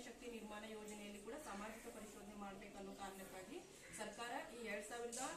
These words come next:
ಇಪ್ಪತ್ನಾಲ್ಕನೇ ಸಾಲಿಂದ, ಆ, ಇದು ಜಾರಿ ಮಾಡಿದೆ. ಅದರಲ್ಲಿ ನಾವು ಹಳಿಯಾಳ ತಾಲೂಕಿನಲ್ಲಿ ಒಟ್ಟು ನಲವತ್ತು ಶಾಲೆಗಳನ್ನು ಆಯ್ಕೆ ಮಾಡ್ಕೊಂಡಿದ್ದೇವೆ.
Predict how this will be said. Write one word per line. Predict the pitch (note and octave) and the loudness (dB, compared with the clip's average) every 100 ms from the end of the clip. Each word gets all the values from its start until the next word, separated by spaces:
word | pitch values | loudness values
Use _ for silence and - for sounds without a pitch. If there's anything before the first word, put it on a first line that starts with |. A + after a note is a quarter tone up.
| - | -2
ಇಪ್ಪತ್ನಾಲ್ಕನೇ | G#3 A3 A3+ A3 G#3+ A3+ | -4 -2 -2 -2 -2 2
ಸಾಲಿಂದ, | A3+ G#3+ G#3+ G#3+ G#3+ F4 B4 - - A3 | 2 4 2 0 0 -2 -4 -6 -6 0
ಆ, | G#3+ G#3 | 2 4
ಇದು | A#3 A#3 | 4 4
ಜಾರಿ | A3+ A3 | 6 6
ಮಾಡಿದೆ. | A3+ G#3 F#3+ C4 | 2 0 0 2
ಅದರಲ್ಲಿ | A3 A3+ C4 | 2 2 2
ನಾವು | C4 A#3+ C#4+ | 2 4 4
ಹಳಿಯಾಳ | B3+ A3 A#3 C#4 | 2 4 4 4
ತಾಲೂಕಿನಲ್ಲಿ | C4+ B3 A#3 A#3 C4 | 4 4 2 0 0
ಒಟ್ಟು | C#4 G#3+ C#4 | 0 2 2
ನಲವತ್ತು | A3 G3 A3 A#3+ C#4 | 2 2 0 0 0
ಶಾಲೆಗಳನ್ನು | C#4 A#3 A#3 A3+ A3+ | 2 2 2 2 2
ಆಯ್ಕೆ | G3+ G3 A3 | 0 0 -2
ಮಾಡ್ಕೊಂಡಿದ್ದೇವೆ. | G#3 F#3+ G3 F#3 F3+ B3 D#4 | -2 -2 0 0 0 0 -2